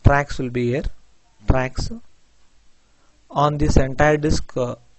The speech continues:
aluminum coat will be there. You can see this diagram. This is what the disk, okay, and, uh, you can find the layer here. This is the aluminum layer,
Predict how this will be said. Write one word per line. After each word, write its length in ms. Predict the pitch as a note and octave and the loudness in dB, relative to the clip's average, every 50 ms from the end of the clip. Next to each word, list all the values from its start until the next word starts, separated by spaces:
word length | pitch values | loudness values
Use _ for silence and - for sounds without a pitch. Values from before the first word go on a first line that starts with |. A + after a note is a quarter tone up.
| - _ _ _ _ _ - - | -20 _ _ _ _ _ -8 -2
aluminum 540 | D3+ C#3+ C#3 C#3 C#3+ D3 C#3+ C#3+ C#3+ C#3+ C#3 - - - - - _ - | 0 0 0 0 0 -2 -2 -2 -4 -4 -8 -12 -18 -20 -20 -20 _ -8
coat 300 | - - D3 D3 D3 C#3 | 0 2 2 2 2 0
will 80 | C3+ B2+ | -2 -4
be 100 | A#2 A#2+ | -2 0
there. 200 | A2+ C#3 F3+ B3 - - - - - - - - - - - - - | 2 2 2 2 -2 -10 -18 -20 -20 -20 -20 -20 -20 -20 -20 -18 -16
You 120 | C#3+ B2 | -10 -6
can 160 | - C#3 C3 | -6 -4 -4
see 120 | A#2 B2+ C3 | -4 -4 -4
this 180 | C3 C3 - | -4 0 2
diagram. 460 | - A#2+ A#2 A2+ A2+ B2+ D3+ F#3+ G3+ - - _ - - - - _ _ _ _ _ _ - | 2 2 2 2 -2 -4 -4 -6 -10 -16 -20 _ -20 -20 -20 -20 _ _ _ _ _ _ -8
This 180 | A#2+ - - | -6 -4 -4
is 120 | D3 C#3 C3+ | -4 -4 -2
what 260 | B2+ C3 C3 C3 B2+ | -2 -2 -2 -2 -2
the 260 | C3 C3 B2 - - - C#3 | -2 0 2 2 0 0 2
disk, 360 | C3 C#3 C#3 - - - - C4 C4 - _ - - - - - _ - - | 2 4 4 2 0 -6 -12 -14 -14 -16 _ -20 -20 -20 -20 -20 _ -18 -16
okay, 280 | F3 - - - B3+ B3 - _ - - _ _ _ _ _ _ - - - _ _ _ - | -14 -12 -10 -12 -12 -14 -18 _ -20 -20 _ _ _ _ _ _ -20 -20 -20 _ _ _ -6
and, 320 | C#3 C3+ C3 C3 B2 A#2+ | -4 -4 -4 -4 -4 -4
uh, 480 | B2 B2 A#2+ A#2+ A#2+ A#2+ A#2+ A#2+ B2 - - - - - - - _ _ _ _ _ _ | -4 -4 -4 -4 -4 -4 -6 -8 -10 -12 -16 -20 -20 -20 -20 -20 _ _ _ _ _ _
you 80 | - C3 | -14 -4
can 240 | - C#3+ C#3 C3+ B2+ | -2 -2 -2 -2 -4
find 340 | A#2+ - C#3+ C#3 C#3+ C#3+ C3 | -4 -2 0 0 0 0 -2
the 60 | C3 | -2
layer 300 | B2 B2 B2+ C3 C#3 C#3 | 0 0 2 2 4 4
here. 220 | C#3 C#3 D#3+ A#3+ - - _ - - - _ _ - - _ - | 4 4 2 0 -2 -8 _ -20 -20 -20 _ _ -20 -20 _ -8
This 120 | D3 C3+ | -6 -4
is 100 | C#3+ C#3 | -2 0
the 100 | C#3 C3 | 0 0
aluminum 480 | B2+ C3+ C#3+ D3 D3 D3 D3 D3+ D3 C#3+ | 2 2 0 0 0 0 0 0 0 0
layer, 260 | C3 C3 C3+ D3+ - | 0 2 2 2 2